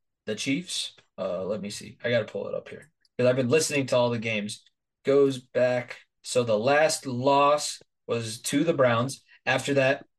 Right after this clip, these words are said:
beat the Panthers forty-two twenty-one, scored thirty-five points and a half. Beat the Steelers thirty-seven thirty. There was a couple garbage time ti-, touchdowns f-, by the Steelers, so that made it a little bit closer.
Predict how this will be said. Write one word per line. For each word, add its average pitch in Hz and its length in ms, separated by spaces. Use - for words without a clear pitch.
beat 135 160
the 139 80
Panthers 156 400
forty-two 143 480
twenty-one, 139 460
scored 123 260
thirty-five 131 440
points 131 260
and 131 100
a - 20
half. 113 320
Beat 135 200
the 135 40
Steelers 135 440
thirty-seven 131 500
thirty. 127 300
There 123 100
was 117 120
a - 20
couple 123 240
garbage 123 340
time 123 240
ti-, 123 240
touchdowns 120 580
f-, 123 80
by 120 140
the 117 80
Steelers, 117 420
so 120 80
that 117 100
made 120 120
it 120 120
a - 20
little 117 160
bit 117 180
closer. 117 400